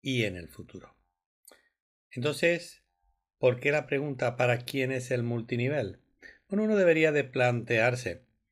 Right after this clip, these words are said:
qué es lo que quiere en realidad obtener en el multinivel, porque en realidad esto es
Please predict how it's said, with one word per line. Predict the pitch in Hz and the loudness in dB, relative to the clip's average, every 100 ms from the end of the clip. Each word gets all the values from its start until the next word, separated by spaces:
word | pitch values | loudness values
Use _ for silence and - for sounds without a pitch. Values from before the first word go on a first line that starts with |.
| _ _ - | _ _ 0
qué | 123 | 2
es | 123 | 2
lo | 127 127 123 | 0 -2 -2
que | 117 107 _ | -6 -8 _
quiere | - 135 160 156 110 101 | -10 -2 2 2 2 -2
en | 98 | -4
realidad | 95 95 95 104 113 127 123 123 | -6 -6 -4 -2 -2 -2 -4 -4
obtener | 139 113 - - 104 117 143 135 156 - _ _ _ _ - | -2 -2 -4 -6 -4 -2 -4 -4 -6 -12 _ _ _ _ -4
en | 117 113 | -2 0
el | 160 180 | 0 -2
multinivel, | 107 98 90 - 87 82 80 80 _ _ | -4 -8 -10 -12 -12 -12 -14 -18 _ _
porque | - 101 110 | -8 -6 -6
en | 98 | -6
realidad | 98 92 104 110 | -6 -6 -6 -6
esto | 107 - 110 | -8 -8 -6
es | 110 123 | -6 -8